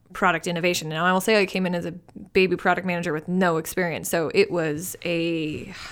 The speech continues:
headache and a half to try to have to, to pick that all up. But one of the things that I was, I had before me was a very established user base with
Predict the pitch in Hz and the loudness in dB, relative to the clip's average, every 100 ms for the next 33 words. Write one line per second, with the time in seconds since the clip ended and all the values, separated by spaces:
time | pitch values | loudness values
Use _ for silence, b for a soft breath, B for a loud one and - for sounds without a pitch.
0 | B B B - 185 220 - 170 160 - | B B B -8 -4 -4 -4 -8 -8 -2
1 | 175 147 - 170 170 160 147 151 160 143 | -2 -2 -4 -8 -4 -2 -2 -4 -6 -8
2 | - 139 139 - - - - 165 - 196 | -8 -10 -12 -14 -20 -16 -12 -10 -10 -6
3 | 156 156 156 175 - B B B 180 196 | -4 0 4 4 2 B B B 6 6
4 | - 180 190 185 170 165 170 165 156 147 | 6 6 4 4 0 -4 -2 0 2 2
5 | 151 - - - - - - 127 - 190 | -2 -6 -20 -20 -16 -12 -10 -8 2 6
6 | 175 165 - - - 208 180 180 320 262 | 6 4 -4 -16 -20 -10 -10 -2 0 2
7 | 196 180 180 175 170 165 - - 160 170 | 2 2 2 2 0 -4 -10 -10 -10 -6
8 | 175 190 185 180 175 170 170 B B B | 0 2 2 2 0 -2 -4 B B B
9 | B B 185 - - - 185 165 175 175 | B B -8 -6 -6 -2 2 4 2 0
10 | 175 - - 175 180 180 165 151 143 135 | -4 -8 -10 -6 -2 0 -2 -4 -8 -8
11 | 165 - - _ b b b - 175 165 | -8 -10 -12 _ b b b -6 -2 -2
12 | 151 - - | -4 -10 -18